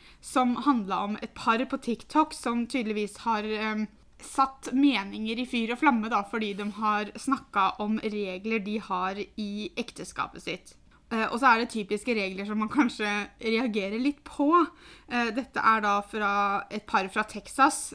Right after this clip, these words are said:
så kanskje ikke overraskende at det kommer fra U S A. Eh, men, eh, skal vi se, jeg har saken foran meg.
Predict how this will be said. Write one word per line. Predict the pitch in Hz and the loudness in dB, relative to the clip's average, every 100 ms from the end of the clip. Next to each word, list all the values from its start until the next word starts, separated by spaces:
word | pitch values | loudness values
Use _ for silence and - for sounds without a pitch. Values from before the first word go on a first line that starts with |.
| - | -10
så | 226 220 214 208 202 - _ - | -4 -2 0 -2 -6 -12 _ -8
kanskje | 190 196 | -6 -6
ikke | 190 180 | -6 -6
overraskende | 190 - 208 | -4 -4 -4
at | |
det | 220 | -4
kommer | 240 226 | -4 -2
fra | 254 247 | 0 0
U | 226 | 4
S | |
A. | 311 320 330 - - - - 233 | 6 4 2 -20 -18 -18 -10 -2
Eh, | 240 233 - | 0 0 0
men, | 233 233 220 226 240 240 - - - - - | 2 4 4 4 2 0 -12 -20 -20 -20 -6
eh, | 226 208 - | -2 -2 -2
skal | - 233 | -4 -4
vi | |
se, | 233 | -2
jeg | 226 247 247 233 | 0 0 0 -2
har | 226 214 220 | 0 2 2
saken | 226 196 - 220 | 0 -4 -4 -6
foran | - 208 190 202 | -4 -6 -4 4
meg. | 285 311 | 6 6